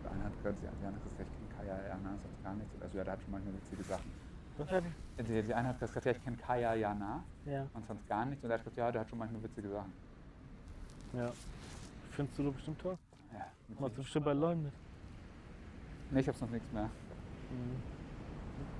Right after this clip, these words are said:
Speaker 1: Ich würd mir, also ich weiß nicht, ich glaub, ich würd mir einfach alles spritzen lassen. Scheiß drauf. Entweder es hilft mir gegen Corona oder ich hab's endlich hinter mir.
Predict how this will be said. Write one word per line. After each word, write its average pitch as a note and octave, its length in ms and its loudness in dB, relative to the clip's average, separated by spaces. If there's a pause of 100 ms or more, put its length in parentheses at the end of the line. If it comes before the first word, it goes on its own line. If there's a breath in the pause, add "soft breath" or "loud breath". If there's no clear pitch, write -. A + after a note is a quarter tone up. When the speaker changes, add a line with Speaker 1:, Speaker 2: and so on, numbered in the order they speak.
(160)
Speaker 1:
Ich - 60 2
würd D#3 120 6
mir, D#3 140 6 (180)
also C3 180 10
ich - 160 0
weiß C#3 220 12
nicht, - 100 0
ich - 80 -2
glaub, B2 160 10
ich - 80 2
würd A#2+ 140 4
mir B2 80 6
einfach G#2 200 2
alles G2+ 200 2
spritzen A2 380 0
lassen. G2 200 2
Scheiß A2 200 6
drauf. - 140 -2
Entweder E3 360 10
es C3+ 100 10
hilft D#3 160 4
mir C#3+ 100 6
gegen C3 180 6
Corona B2+ 440 8
oder C3 120 10
ich B2 80 6
hab's B2 120 4
endlich A#2+ 280 4
hinter A#2 240 6
mir. G2+ 180 0